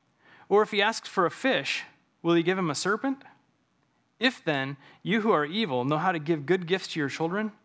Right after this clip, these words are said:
how much more will your, your Father who is in heaven give good things to those who ask him?" That's our nature of God on display. And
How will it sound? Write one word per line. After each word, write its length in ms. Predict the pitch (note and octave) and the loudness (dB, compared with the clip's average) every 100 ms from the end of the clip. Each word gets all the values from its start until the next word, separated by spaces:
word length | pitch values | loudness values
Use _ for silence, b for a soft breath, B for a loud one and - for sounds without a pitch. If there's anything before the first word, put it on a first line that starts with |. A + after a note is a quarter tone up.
| b b b b b | b b b b b
how 220 | - A3 A#3 | -2 0 2
much 280 | A3 F3 - | 0 -2 -2
more 280 | E3+ G3 | 0 0
will 120 | F#3 D#3 | 0 0
your, 280 | C#3+ C#3 C3+ | 0 -4 -6
your 160 | E3+ D3 | -4 -4
Father 380 | C#3+ D#3+ F3+ F3+ | -2 0 0 0
who 100 | D3+ | -2
is 80 | C3+ | -2
in 100 | B2+ | -2
heaven 420 | D3 D#3 F3 F3+ B B B | -2 -2 -4 -6 B B B
give 180 | E3 C#3 | -2 0
good 240 | C#3+ G#3+ | 0 0
things 400 | C#3 A#2 A#2 - - _ _ _ _ _ | -4 -6 -10 -16 -20 _ _ _ _ _
to 100 | - | -4
those 240 | D3 D#3+ D#3 | -4 -4 -8
who 120 | D3+ | -10
ask 280 | D#3 E3+ - | -10 -10 -14
him?" 140 | - - _ _ _ _ _ _ _ _ _ _ _ _ | -20 -20 _ _ _ _ _ _ _ _ _ _ _ _
That's 160 | F#3+ F3+ | -8 -4
our 80 | E3+ | -4
nature 360 | E3+ F3+ E3 | -4 -6 -8
of 120 | D3 | -10
God 360 | - C3+ C3 C3+ - _ _ _ _ _ | -10 -10 -12 -16 -20 _ _ _ _ _
on 120 | - B2+ | -12 -12
display. 500 | A#2+ - - - - _ _ _ b b b b b | -14 -20 -20 -20 -20 _ _ _ b b b b b
And 160 | - D#3+ | -2 -2